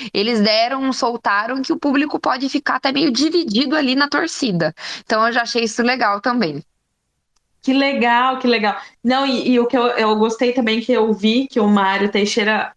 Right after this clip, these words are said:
Speaker 2: falou, né, que eram, era vilões, que a novela tinha vilões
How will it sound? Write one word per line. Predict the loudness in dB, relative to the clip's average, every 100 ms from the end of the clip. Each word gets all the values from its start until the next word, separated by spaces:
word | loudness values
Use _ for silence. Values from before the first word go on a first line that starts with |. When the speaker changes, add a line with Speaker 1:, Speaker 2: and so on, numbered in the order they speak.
| -4
Speaker 2:
falou, | -2 0 0 2
né, | 0 -2 -8 -18 _ -2
que | 0
eram, | 2 2 0 0 -2 -2 0
era | 2 2 0
vilões, | 0 0 2 2 2 0 -2
que | -2
a |
novela | 0 -2 -2 -2
tinha | -2 0 0
vilões | 2 2 2 2 0 -2 -6